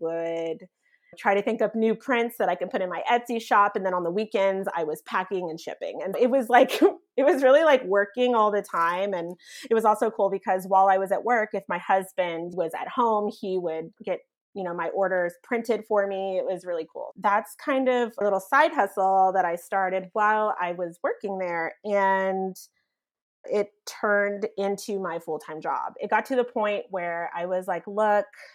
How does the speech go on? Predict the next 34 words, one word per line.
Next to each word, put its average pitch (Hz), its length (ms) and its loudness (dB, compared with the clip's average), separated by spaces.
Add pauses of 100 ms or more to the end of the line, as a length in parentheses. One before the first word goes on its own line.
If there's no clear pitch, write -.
(200)
I'm 190 160 -4
not 180 160 0
enjoying 170 560 -6 (220)
this 156 360 -4
anymore. 226 480 0 (140)
I'm 214 80 -8
not 196 160 -4
<laughs> 254 80 0
enjoying 220 500 -2 (460)
this 175 200 -4 (220)
working 190 580 -6 (100)
at 190 80 2
an 202 160 -4
ad 175 160 2
agency 175 800 -4 (180)
anymore." 170 920 0
And 170 300 -4
I 175 60 0
really 175 300 -2
just 190 200 -8
wanted 175 260 -10
to - 100 -16
be 175 120 -8
my 175 180 -8
own 170 120 -10
boss 180 280 0 (240)
and 175 140 -8
do 180 120 -8
my 175 180 -6
own 175 140 -10
thing. 262 640 2 (640)
And 175 640 -4 (200)
really, 190 540 0 (500)
I 185 160 -10